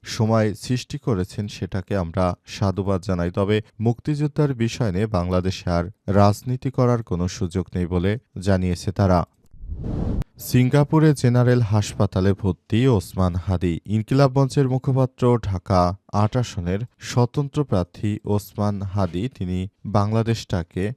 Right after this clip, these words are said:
সাজাতে চেয়েছিলেন, কিন্তু ঘাতকেরা তাকে গুলি করেছে। এমনভাবে তাকে গুলি করা হয়েছে যে তিনি হয়তো আর বাঁচতে পারবেন না। আমরা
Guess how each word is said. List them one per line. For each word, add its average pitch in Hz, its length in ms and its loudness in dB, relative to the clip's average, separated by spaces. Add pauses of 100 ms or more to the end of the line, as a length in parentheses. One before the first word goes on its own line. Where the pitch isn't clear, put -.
(120)
সাজাতে 127 580 0
চেয়েছিলেন, 95 580 -4
কিন্তু 92 400 -6 (400)
ঘাতকেরা 107 600 2
তাকে 92 360 -2 (440)
গুলি 127 200 4
করেছে। 90 520 -2 (280)
এমনভাবে 139 520 2
তাকে 143 300 -2
গুলি 110 260 2
করা 113 240 2
হয়েছে 92 460 -2
যে - 160 -6 (140)
তিনি 92 240 -4 (160)
হয়তো 98 460 0
আর 90 160 4 (360)
বাঁচতে 107 380 0
পারবেন 87 480 -4
না। 82 60 -4 (120)
আমরা 90 300 -4